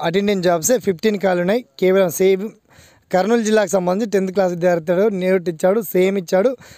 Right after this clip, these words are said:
సేమ్ ఫార్టీ ఫైవ్ ఇయర్స్. ఆ, శాలరీస్ కూడా సేమ్ ఇచ్చారు. ఇది కూడా సేమ్ షార్ట్ లిస్ట్ ద్వారా ఎంపిక, ఆన్లైన్లో అప్లై చేసుకోవాలి. జనరల్ వాళ్ళకి సేమ్ ఫీ, ఎస్సీ, ఎస్టీ వాళ్ళకి ఉండదు ఫీ.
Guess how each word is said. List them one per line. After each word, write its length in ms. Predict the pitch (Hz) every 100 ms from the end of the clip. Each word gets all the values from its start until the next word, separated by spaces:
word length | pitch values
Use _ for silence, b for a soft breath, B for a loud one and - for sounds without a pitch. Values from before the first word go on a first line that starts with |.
| B B
సేమ్ 360 | - 180 202 202
ఫార్టీ 260 | 196 185 180
ఫైవ్ 160 | 185
ఇయర్స్. 380 | 180 202 208 - b b b 175
ఆ, 180 | 170
శాలరీస్ 440 | 160 170 165 190 196
కూడా 180 | 202 175
సేమ్ 220 | 185 180
ఇచ్చారు. 280 | 165 202 240
ఇది 180 | 190
కూడా 200 | 190 220
సేమ్ 340 | 180 190 196 156 - -
షార్ట్ 240 | 170 170
లిస్ట్ 200 | 190 170
ద్వారా 200 | 180 175
ఎంపిక, 420 | 170 156 156 220 - B B B
ఆన్లైన్లో 340 | 170 185 190 180
అప్లై 200 | 165 180
చేసుకోవాలి. 500 | 170 139 190 240 269 b b 156
జనరల్ 340 | 170 180 190
వాళ్ళకి 280 | 196 185 151
సేమ్ 260 | 180 190
ఫీ, 300 | 170 190 254 - b b -
ఎస్సీ, 220 | 170 180
ఎస్టీ 160 | 202 180
వాళ్ళకి 480 | 185 180 175 190 185
ఉండదు 280 | 175 170 180
ఫీ. 260 | 165 220